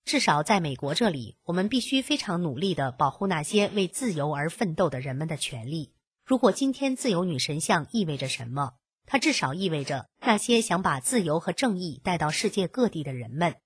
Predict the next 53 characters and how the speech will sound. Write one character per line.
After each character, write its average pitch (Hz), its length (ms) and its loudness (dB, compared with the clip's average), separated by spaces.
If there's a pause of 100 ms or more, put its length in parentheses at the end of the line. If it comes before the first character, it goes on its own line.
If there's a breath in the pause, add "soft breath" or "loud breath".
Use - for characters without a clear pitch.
(160)
在 254 160 6
美 160 160 0
国 156 280 2
是 - 140 0
受 - 180 -2
到 - 140 -4
保 139 160 -8
护 170 300 0
的。” 123 200 -8 (460)
罗 247 120 8
巴 285 120 12
拉 285 140 10
克 277 160 4
在 190 140 4
研 165 180 0
讨 - 200 -2
会 165 200 2
上 139 240 0
呼 - 220 0
吁 220 100 6
美 147 140 0
国 156 140 0
政 196 200 0
府 135 400 -8
支 254 140 0
持 180 220 -2
这 165 120 0
些 180 240 2
正 214 260 2
努 143 140 -2
力 190 140 -2
把 139 180 0
自 190 240 0
由 143 220 -4
带 170 180 0
给 131 160 -6
中 240 240 0
国 139 160 -2
的 135 100 -6
人。 123 300 -6 (280)
他 - 120 -8
说： 156 400 -2 (340)
他 277 80 4
们 269 100 6
成 208 200 0
了 175 100 4
中 240 220 0
国 165 120 4
政 170 220 -2
府 - 140 -14
的 139 100 -8
目 147 180 -4
标， 170 360 2